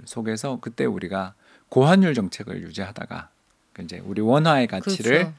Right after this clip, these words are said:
Speaker 1: 고평가하는 정책을, 어, 그런 정책이라고 하는데요. 그러다 이제 외환위기를 맞았던 것과 달리 이번에는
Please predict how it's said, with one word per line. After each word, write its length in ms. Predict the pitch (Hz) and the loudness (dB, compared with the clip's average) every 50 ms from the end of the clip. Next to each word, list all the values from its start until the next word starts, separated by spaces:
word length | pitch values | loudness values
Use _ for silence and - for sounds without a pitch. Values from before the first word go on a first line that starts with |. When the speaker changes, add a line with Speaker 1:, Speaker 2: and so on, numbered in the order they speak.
| _ _ _ - _ _ _ | _ _ _ -20 _ _ _
Speaker 1:
고평가하는 640 | - - 131 113 - 180 175 160 151 127 113 107 95 | -2 0 2 4 4 4 6 6 4 4 4 2 0
정책을, 520 | 90 90 90 - 101 92 95 92 90 87 90 | -4 -6 -8 -10 -10 -12 -12 -12 -14 -16 -16
어, 260 | 92 92 90 87 90 - | -16 -14 -14 -16 -18 -12
그런 200 | - - 107 101 | -6 -4 -4 -2
정책이라고 420 | 98 98 90 - 104 101 - 92 | -4 -6 -8 -8 -8 -8 -8 -8
하는데요. 380 | 104 123 135 165 - 104 120 135 - _ _ _ _ _ _ _ _ _ | -8 -8 -8 -8 -8 -8 -8 -10 -12 _ _ _ _ _ _ _ _ _
그러다 280 | - - 143 170 196 202 | -4 0 2 4 4 4
이제 100 | 156 117 | 4 2
외환위기를 440 | 92 92 104 120 131 127 107 101 98 | 2 2 4 4 4 2 0 0 -2
맞았던 400 | 101 113 127 120 120 - - 85 | -2 -2 -2 -4 -6 -8 -10 -10
것과 260 | - 80 - - 87 | -10 -12 -12 -10 -4
달리 260 | - 110 127 123 107 95 | -2 0 0 0 0 -2
이번에는 500 | 87 101 117 123 113 107 113 127 147 | -2 0 0 0 0 0 -2 -2 -4